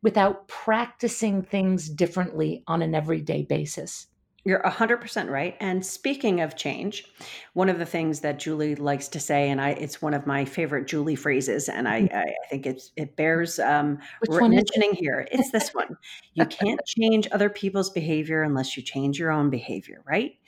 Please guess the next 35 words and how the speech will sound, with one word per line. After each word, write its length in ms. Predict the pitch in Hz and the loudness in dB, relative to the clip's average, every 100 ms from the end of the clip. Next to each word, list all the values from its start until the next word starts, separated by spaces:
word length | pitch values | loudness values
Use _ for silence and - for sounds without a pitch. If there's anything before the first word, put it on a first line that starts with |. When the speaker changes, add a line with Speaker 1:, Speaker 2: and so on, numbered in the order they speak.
| - - - - | -18 -16 -16 -4
Speaker 2:
And 160 | 185 175 | 2 2
Speaker 1:
So 240 | 139 - | 2 4
true. 20 | |
Speaker 2:
so, 400 | 277 151 135 277 - - - - | 6 6 4 -2 -8 -18 -20 -4
um, 380 | 180 175 170 160 - | 0 2 2 -2 -4
one 200 | 160 190 | 0 0
of 80 | |
the 80 | 294 | 0
things 300 | 302 175 170 | -2 0 0
that 200 | 170 - | -2 -6
parents 640 | - - 339 349 165 - - | -6 -2 4 4 4 -2 -8
could 200 | - 151 | -6 -2
do 140 | 170 | -2
differently 640 | 160 143 120 76 90 - - | -2 -4 -6 -8 -10 -12 -6
in 120 | 175 | -2
a 80 | 156 | -2
situation 560 | - - 151 131 - | -4 -4 -2 -2 -4
like 180 | 110 123 | -8 -8
this, 260 | 117 131 - | -8 -10 -10
where, 240 | 135 - | -8 -6
as 160 | - 139 | -6 -4
we're 120 | 147 | -4
rewinding, 760 | 151 156 156 175 170 156 - 135 | -2 0 2 2 2 -2 -6 -8
how 200 | - 196 | -2 0
can 200 | - 254 | 2 -2
parents 480 | - 190 180 175 175 | 2 4 4 2 -2
avoid 300 | 147 151 151 | -2 -2 -2
this 140 | 139 | -4
happening 380 | - 143 143 143 | -2 -2 0 -4
to 100 | 151 | -2
their 160 | 139 139 | -4 -2
child? 400 | - 131 120 - | 0 2 2 -2
'Cause 160 | 202 | -8
believe 440 | 190 233 233 226 165 | 2 4 6 4 0
me, 260 | - - | -4 -6